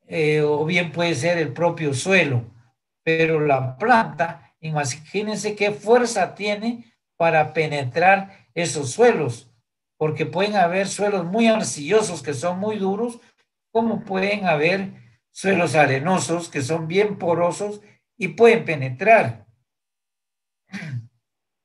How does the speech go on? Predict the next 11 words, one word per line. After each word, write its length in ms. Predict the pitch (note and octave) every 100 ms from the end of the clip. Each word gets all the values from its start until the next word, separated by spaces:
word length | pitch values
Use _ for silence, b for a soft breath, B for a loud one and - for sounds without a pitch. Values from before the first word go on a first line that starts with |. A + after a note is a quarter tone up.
| _ _ _ _ _ _ _ _ _ _ _
El 140 | F3 E3+
crecimiento 600 | F#3+ F#3+ E3 F#3+ B3+ B3+
de 80 | A3+
la 100 | F3+
raíz, 640 | D#3+ E3 A#3 C#4 - - _ _ _ _ _ _ _
decíamos 480 | D#3+ D3 G#3+ B3 A#3
que 80 | G3
el 80 | F#3
crecimiento 680 | E3+ B2+ E3+ E3+ A#3 A3+
es 80 | A3
longitudinal 1040 | A3 F3+ D#3 D#3 E3 D3+ C#3+ E3+ A#3 A3+